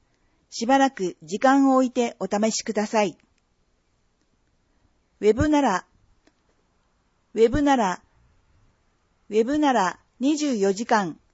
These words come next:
予約可能と二ページ右下にキューアールコードが掲載されています。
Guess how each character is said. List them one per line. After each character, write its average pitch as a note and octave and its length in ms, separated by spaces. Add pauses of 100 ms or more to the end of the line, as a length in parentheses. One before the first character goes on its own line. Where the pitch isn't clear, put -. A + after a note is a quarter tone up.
(120)
予 F#3+ 160
約 C4+ 260
可 B3 140
能 A3 320 (260)
と A3 240 (380)
二 A3 120
ペ D4 260
ー A3 40
ジ F3+ 300 (140)
右 A3 280
下 C4 240
に A#3+ 340
キ D4+ 120
ュ D#4+ 100
ー D#4 100
ア D4+ 40
ー D4+ 40
ル D4 80
コ D4 180
ー B3+ 40
ド F#3+ 100
が D3+ 240 (120)
掲 C4 180
載 C#4+ 220
さ C#4 120
れ B3 100
て E3 120
い D3+ 80
ま C#3+ 160
す。 - 180